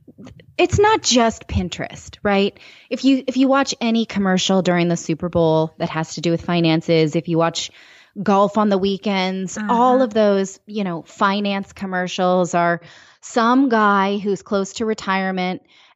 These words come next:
Speaker 1: and he's explaining it to his wife, like, "Hey, honey, we've made it. We can, we can do this now," right? Assuming that somebody else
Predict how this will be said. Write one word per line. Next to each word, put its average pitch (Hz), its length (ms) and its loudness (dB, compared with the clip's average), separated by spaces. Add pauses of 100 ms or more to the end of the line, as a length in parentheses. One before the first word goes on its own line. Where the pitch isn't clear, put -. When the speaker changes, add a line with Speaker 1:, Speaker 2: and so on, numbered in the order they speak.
Speaker 1:
and 208 140 0
he's 208 240 2
explaining 220 680 0
it 202 140 -2
to 202 100 0
his 180 160 2
wife, 175 400 0
like, 190 100 -6
"Hey, 294 300 -2
honey, 240 420 -2
we've 240 240 0
made 277 320 4
it. 165 300 0
We 220 120 -4
can, 233 360 -2 (320)
we 262 80 0
can 262 180 4
do 277 300 6
this 214 320 2
now," 160 500 -4
right? 196 340 0
Assuming 220 960 0 (400)
that 220 260 0
somebody 214 840 -4 (240)
else 185 540 -4